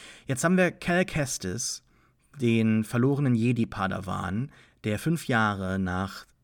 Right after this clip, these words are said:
der Order sixty-six am Überleben ist in dem Spiel und am Ende auch in die Fortress Inquisitorius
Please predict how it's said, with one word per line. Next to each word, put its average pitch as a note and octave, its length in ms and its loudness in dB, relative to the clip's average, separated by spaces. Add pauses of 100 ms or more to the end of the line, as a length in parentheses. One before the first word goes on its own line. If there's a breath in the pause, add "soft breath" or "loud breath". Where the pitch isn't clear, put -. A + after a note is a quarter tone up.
(160)
der F#2+ 400 -2
Order A2+ 200 0
sixty-six - 920 -6 (640 soft breath)
am G#2 760 0
Überleben C#3 560 2
ist - 380 -4
in C3+ 160 -4
dem C#3 140 -2
Spiel D#3+ 520 0
und C3+ 200 -4
am B2 140 0
Ende E3 360 2
auch C3 300 0
in C3 240 -2
die B2 120 0
Fortress - 720 -4
Inquisitorius A#2+ 800 -4